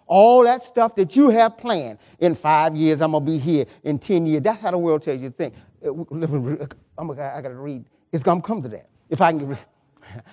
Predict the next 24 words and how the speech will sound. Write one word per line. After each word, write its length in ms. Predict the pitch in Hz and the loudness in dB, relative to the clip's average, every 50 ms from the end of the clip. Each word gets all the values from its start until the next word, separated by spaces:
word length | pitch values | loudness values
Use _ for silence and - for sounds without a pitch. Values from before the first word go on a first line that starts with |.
| _ - 117 104 | _ -14 -10 -8
<laughs> 140 | 151 - - _ - - _ _ | -8 -8 -10 _ -20 -20 _ _
While, 360 | 139 175 269 269 269 254 - 185 156 185 185 180 | 0 2 4 4 4 2 2 -2 -8 -6 -4 -4
but 140 | 165 170 143 | -4 -2 -2
listen 240 | 185 208 - 185 | -4 -4 -6 -6
to 60 | 160 165 | -6 -6
this. 180 | 151 117 - | -6 -6 -6
Get 180 | - 127 180 214 | -6 -6 -4 -4
this. 160 | 202 135 95 _ _ _ _ _ | -6 -8 -10 _ _ _ _ _
While 220 | - 208 233 233 | 2 2 2 2
they 80 | 208 190 | 2 -2
think 340 | - - - 330 320 330 - | -2 -2 -2 -2 -2 -2 0
they 80 | 240 | 0
are 80 | 214 190 | 0 0
com-, 380 | - - - 254 240 220 196 _ _ _ _ | -2 -6 -10 -8 -8 -8 -10 _ _ _ _
committing 420 | - - 202 233 285 262 262 233 202 | -8 -4 -4 -2 -2 -2 -4 -2 -2
themselves 420 | 226 226 220 - 233 214 208 175 | -2 -4 -2 -2 -4 -4 -4 -4
to 60 | 196 | -6
God, 280 | 170 196 185 180 170 - _ _ _ | -6 -4 -2 -2 -4 -6 _ _ _
there's 160 | - 196 175 | -2 -2 -2
a 60 | 165 156 | -2 0
great 280 | 143 226 254 247 175 | 0 0 0 0 0
deal 200 | 175 226 226 226 | 0 0 0 0
of 180 | - 202 170 160 | 0 -2 0 2
what? 260 | 226 277 294 - | 2 2 2 -2